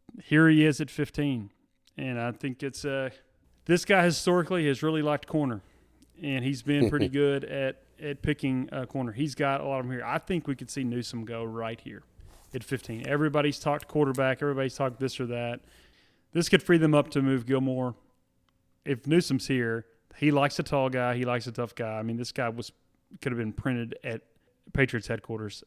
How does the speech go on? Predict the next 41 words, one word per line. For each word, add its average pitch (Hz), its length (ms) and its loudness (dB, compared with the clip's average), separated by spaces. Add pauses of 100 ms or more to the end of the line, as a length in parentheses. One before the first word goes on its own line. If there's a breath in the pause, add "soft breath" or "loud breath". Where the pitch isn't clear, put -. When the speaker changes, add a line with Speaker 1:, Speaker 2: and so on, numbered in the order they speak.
(160)
Speaker 1:
I 143 140 0
like 151 200 4
Newsome 131 420 2
here. 139 300 2 (300 soft breath)
That'll 139 220 6
su-, 139 320 0
surprise 131 400 2
some 139 120 -2
people, 127 280 0
but 104 140 -6
put 135 160 2
on 120 100 2
the 117 80 -2
tape. 117 400 -2
Uh, 113 160 -10
he 120 160 -4
could, 123 280 -8
he 131 260 -8
could 127 120 -2
easily 117 220 -2
be 117 80 -6
the 110 80 -6
fifteenth 117 460 -10
pick. 117 260 -6 (400 soft breath)
Landon, 147 260 4
who, 170 120 6 (120)
who 175 100 6
do 185 60 4
you 151 120 6
like 127 140 2
for 123 80 -4
New 117 140 -2
England? 113 360 -6
And 165 300 6
am 151 120 2
I 160 100 4
being 156 180 4
too 143 200 0
hard 131 200 4
on 127 100 0
them 127 220 -2